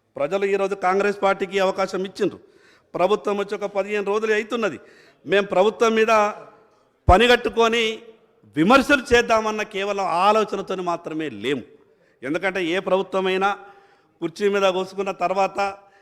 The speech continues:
వీళ్ళ లెక్కలు, పత్రాలు, కథలు, కార్ఖానలు ఇవన్నీ చూసుకోవాలంటే కొంత సమయం పడుతుంది. కానీ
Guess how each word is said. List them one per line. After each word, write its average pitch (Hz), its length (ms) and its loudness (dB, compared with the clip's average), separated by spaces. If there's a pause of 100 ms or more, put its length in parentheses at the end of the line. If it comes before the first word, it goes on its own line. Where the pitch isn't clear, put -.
(140)
వీళ్ళ 175 180 0
లెక్కలు, 196 520 -2
పత్రాలు, 196 520 -4
కథలు, 190 500 -4
కార్ఖానలు 202 500 -2
ఇవన్నీ 190 340 -4
చూసుకోవాలంటే 196 680 -4
కొంత 170 220 -10
సమయం 165 440 -4 (100)
పడుతుంది. 120 320 -8 (680)
కానీ 262 480 2